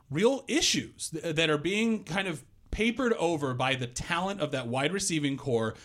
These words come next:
and the fact that Big Ben, while he might not be playing at an elite level on a play-by-play basis, is still capable of making huge plays.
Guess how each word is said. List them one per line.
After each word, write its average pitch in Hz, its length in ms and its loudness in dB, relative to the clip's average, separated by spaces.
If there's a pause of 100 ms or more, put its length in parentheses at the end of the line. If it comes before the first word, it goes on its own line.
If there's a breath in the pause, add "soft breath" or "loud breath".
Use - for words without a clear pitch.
and 127 140 -2
the 127 60 -4
fact 151 260 2
that 123 220 -4
Big 170 260 0
Ben, 151 340 2 (200 loud breath)
while 131 240 0
he 143 160 -2
might 156 360 -2
not 190 300 0
be 175 140 -2
playing 165 340 0
at 135 60 0
an 127 80 0
elite 135 320 -2
level 139 280 0
on 120 120 0
a - 20 -4
play-by-play 135 640 -2
basis, 135 480 -2 (180 loud breath)
is - 140 -4
still 202 400 0
capable 127 420 0
of 110 60 -2
making 120 340 -4
huge 202 840 2
plays. 147 600 0